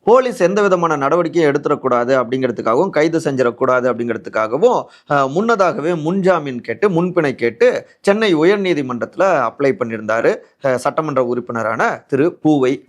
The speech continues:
ஜெகன்மூர்த்திங்க. ஜூன் பதினாறாம் தேதி. இதுல தான் ஜெகன்மூர்த்தியும் ஜெயராமும் மதியம் ரெண்டரை மணிக்குள்ளார நேர்ல ஆஜராகணும். அப்படி மட்டும் ஆஜராகலைன்னா அவங்கள கைது செய்து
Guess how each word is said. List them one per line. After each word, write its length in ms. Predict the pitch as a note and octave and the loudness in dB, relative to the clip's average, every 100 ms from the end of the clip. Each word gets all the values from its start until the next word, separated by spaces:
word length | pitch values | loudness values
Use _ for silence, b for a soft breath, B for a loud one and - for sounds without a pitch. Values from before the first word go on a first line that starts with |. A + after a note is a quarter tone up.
| C3 | -2
ஜெகன்மூர்த்திங்க. 840 | B2+ C3 B2 A2 B2 A#2 B2 B2 _ | -2 -4 -4 -4 -4 0 0 -2 _
ஜூன் 320 | B2+ D#3+ D#3+ - | 0 0 -2 -4
பதினாறாம் 580 | C3 C#3 C3 B2 A#2 G#2 | -2 0 -2 -2 -4 0
தேதி. 440 | C3 B2+ B2 - | 2 2 -2 -4
இதுல 320 | C3+ F3+ C4 D#3 | 0 2 4 2
தான் 300 | C#3+ D3+ - b B2 | 2 -2 -6 b -2
ஜெகன்மூர்த்தியும் 920 | C#3+ G3+ A3+ F3+ E3+ - C3 C#3 C#3+ - | 0 0 -2 -2 -2 -2 0 0 0 -4
ஜெயராமும் 760 | A#2 C#3 G3 F3+ C3 B2+ C3+ C#3 - - | 0 2 2 0 -2 -2 -2 -4 -8 -4
மதியம் 400 | B2+ E3+ A3+ G3+ | -2 0 2 2
ரெண்டரை 280 | C#3+ D#3 F3+ | 0 -2 -2
மணிக்குள்ளார 800 | E3 D3+ D3+ D3 C3+ A#2+ C3 F3 - | -2 -4 -4 0 0 0 0 -2 -4
நேர்ல 340 | C3 E3+ D#3 D#3+ | 0 2 2 0
ஆஜராகணும். 1040 | C3+ B2+ C#3 C3 A#2+ A2 B2+ D3 B2 - - | 2 0 0 0 0 -2 0 2 0 -6 -2
அப்படி 280 | - F#3+ | 0 0
மட்டும் 280 | E3 F3 A3 | 0 2 2
ஆஜராகலைன்னா 920 | D#3+ F#3 G3+ F#3 C#3 C#3+ B2+ C3+ D3 - | 4 2 2 0 0 -2 -2 0 0 0
அவங்கள 340 | C#3 C#3 C3 | -2 0 -2
கைது 380 | B2 F3 A#3 A3 | 0 0 0 -4
செய்து 420 | D#3 C#3+ C3 F#3+ | 0 0 2 0